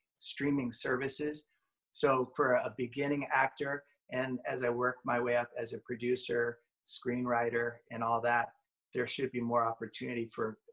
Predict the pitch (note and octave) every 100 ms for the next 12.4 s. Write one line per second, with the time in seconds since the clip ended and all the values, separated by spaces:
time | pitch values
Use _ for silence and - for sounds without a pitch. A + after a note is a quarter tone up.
0 | - - _ C#3 C3 A2+ - - A#2 A2+
1 | A#2 A#2 A2+ A2 A#2+ A#2 A2+ _ _ -
2 | A#2 A2+ A2 _ - B2+ A#2+ - A#2 A2+
3 | A#2 A#2 - A#2 A#2 A2+ A2 A#2+ A#2 A2+
4 | - _ _ A2+ A2+ A2 G#2+ - A#2+ A#2
5 | A2 G#2+ - _ _ _ _ _ _ _
6 | _ - - - C#3 B2 C3 C#3 C3 C3+
7 | - D3+ C#3+ B2+ A#2+ C3 B2 B2+ B2+ -
8 | B2+ A#2 G#2+ - B2+ C3 A#2+ A#2+ A2 A2
9 | - _ _ _ A#2 A#2 A2+ A2+ - A#2
10 | A#2 A#2+ A#2+ - A2+ G#2+ G#2+ G2+ - A#2
11 | G#2+ - - _ - _ _ - A#2+ A2+
12 | - _ C3+ C#3